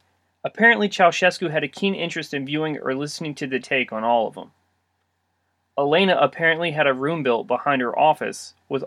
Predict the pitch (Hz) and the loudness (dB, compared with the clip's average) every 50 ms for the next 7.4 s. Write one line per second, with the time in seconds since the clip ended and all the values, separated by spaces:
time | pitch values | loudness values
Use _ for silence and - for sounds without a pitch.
0 | - 143 151 156 165 160 156 151 151 151 147 - 156 147 139 135 135 131 - 156 | 4 6 6 6 6 2 -2 -4 -4 -4 -6 -6 -6 -4 -4 -4 -4 -4 -4 -4
1 | 143 131 120 107 104 - _ _ _ _ _ - 185 190 180 - - 175 170 - | -4 -2 -4 -6 -8 -10 _ _ _ _ _ -2 -2 -2 -2 0 -4 -4 -4 -4
2 | 160 147 156 143 143 156 147 - 139 127 120 120 123 - - 127 123 127 123 123 | -8 -8 -8 -6 -6 -6 -6 -6 -6 -4 -2 -2 -4 -4 -4 -6 -2 -2 -2 -2
3 | - - 101 101 _ _ _ _ _ _ _ _ _ _ _ _ _ _ _ _ | -4 -6 -16 -20 _ _ _ _ _ _ _ _ _ _ _ _ _ _ _ _
4 | _ _ _ _ _ _ _ _ _ _ _ _ _ _ _ _ _ - 151 147 | _ _ _ _ _ _ _ _ _ _ _ _ _ _ _ _ _ -4 -2 0
5 | 156 165 185 190 185 - - 196 170 160 151 - - 190 185 180 170 156 156 175 | 2 2 2 2 0 -4 -6 -6 -6 -8 -8 -8 -6 -6 -4 -4 -4 -4 -4 -6
6 | 180 165 156 147 135 131 131 143 165 156 - 185 170 151 - 160 151 151 147 - | -4 0 2 2 2 2 0 -4 -6 -6 -6 -8 -8 -8 -8 -8 -8 -8 -8 -8
7 | - 160 170 190 196 - - - | -6 -4 -4 -4 -6 -8 -16 -18